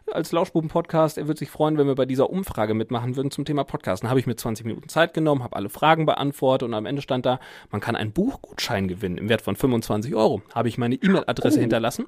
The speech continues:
Speaker 1: und ich habe halt den Buchgutschein im Wert von fünfundzwanzig Euro gewonnen. Das heißt, der Lauschbuben-Podcast ist jetzt Teil von Studien und hat noch fünfundzwanzig Euro eingespielt in Form eines Buches.
Speaker 2: Ich hätte eine Buchempfehlung für
Speaker 1: Bitte.
Speaker 2: dich.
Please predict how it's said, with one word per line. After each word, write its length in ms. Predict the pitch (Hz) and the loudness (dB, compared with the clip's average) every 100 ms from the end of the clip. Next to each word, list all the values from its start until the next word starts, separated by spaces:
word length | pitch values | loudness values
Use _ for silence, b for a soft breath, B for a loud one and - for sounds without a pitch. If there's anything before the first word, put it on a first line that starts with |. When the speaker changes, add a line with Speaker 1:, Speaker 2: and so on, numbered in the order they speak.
| - | 2
Speaker 1:
und 140 | 156 | 2
ich 140 | 127 | 4
habe 160 | 185 320 | 2 4
halt 160 | 226 185 | 2 2
den 100 | 143 | 0
Buchgutschein 680 | 139 - 151 - - 123 104 | -2 -4 -4 -4 -2 -2 0
im 100 | 123 | 2
Wert 140 | 117 | 2
von 160 | - 120 | 0 -2
fünfundzwanzig 540 | 127 117 120 117 113 | 0 2 0 0 0
Euro 120 | 131 | 0
gewonnen. 320 | 127 113 113 | 0 2 2
Das 200 | 117 139 | 4 4
heißt, 200 | 175 208 | 6 6
der 80 | 160 | 4
Lauschbuben-Podcast 840 | 143 220 - 208 202 196 - 190 - | 4 2 2 0 2 0 2 0 0
ist 100 | 240 254 294 | 0 0 0
jetzt 200 | - - | -4 0
Teil 200 | 185 196 | 2 2
von 180 | 170 147 | 2 0
Studien 480 | - 190 208 269 294 B B B B | 2 2 4 2 0 B B B B
und 160 | 208 190 | 2 4
hat 120 | 196 | 0
noch 120 | 180 | -2
fünfundzwanzig 520 | 180 170 - 156 - - | -2 -2 -4 -6 -4 -2
Euro 160 | 135 | -2
eingespielt 560 | 90 104 101 - 104 - | -2 -4 -10 -6 -6 -6
in 80 | - | -4
Form 220 | 151 170 | -2 -2
eines 200 | 143 - | -6 -2
Buches. 140 | 139 | 4
Speaker 2:
Ich 40 | 196 | 6
hätte 140 | 247 | 6
eine 120 | 190 | 6
Buchempfehlung 720 | - 240 - 320 - 123 120 | 4 -2 4 4 6 4 6
für 140 | 120 - | 2 6
Speaker 1:
Bitte. 200 | 185 | 6
Speaker 2:
dich. 80 | 110 | 6